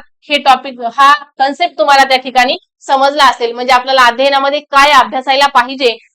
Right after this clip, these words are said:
अध्ययनावर परिणाम करणारे घटक, त्याचबरोबर अध्ययनाच्या व्याख्या, कोणत्या मानसशास्त्रज्ञाने अध्ययनासंदर्भात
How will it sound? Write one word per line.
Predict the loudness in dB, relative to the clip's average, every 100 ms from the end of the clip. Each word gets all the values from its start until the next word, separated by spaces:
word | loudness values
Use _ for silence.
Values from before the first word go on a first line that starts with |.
| -4
अध्ययनावर | -2 0 2 2 2 0 -2 _ -4
परिणाम | 0 0 0
करणारे | 0 0 0
घटक, | -2 -4 -2 -2 -2 _ _ 0
त्याचबरोबर | 2 2 0 0 2 0 -2 -12 _ 2
अध्ययनाच्या | 2 0 0 4 4 4 0 2 0
व्याख्या, | 2 0 -2 -4 -4 -2
कोणत्या | 0 0 2 0
मानसशास्त्रज्ञाने | 2 0 -2 -6 -10 -6 -8 -4 -4 -2
अध्ययनासंदर्भात | -4 -2 -4 -4 -6 -8 -8 -6 -6